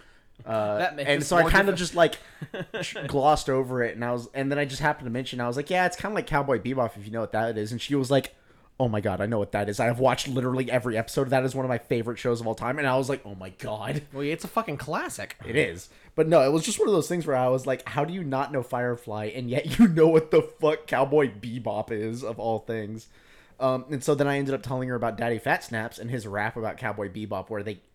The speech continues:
Speaker 1: uh, he keeps the original tank, uh, uh, instrumentals in it, but then changes it up.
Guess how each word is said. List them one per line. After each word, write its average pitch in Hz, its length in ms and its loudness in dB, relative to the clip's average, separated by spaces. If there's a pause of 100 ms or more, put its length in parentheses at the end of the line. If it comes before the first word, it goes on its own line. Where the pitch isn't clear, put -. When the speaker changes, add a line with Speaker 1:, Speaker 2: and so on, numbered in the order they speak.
(320)
Speaker 1:
uh, 120 140 -2
he 127 140 -10
keeps 123 360 -12
the 127 160 -6
original 117 400 -6
tank, - 560 -12 (100)
uh, 101 520 -6 (800)
uh, 107 280 -4
instrumentals 120 680 -8
in 143 60 -4
it, 151 180 -6 (220)
but - 160 -4
then 120 140 -4
changes 110 440 -8
it 101 80 -8
up. 101 280 -10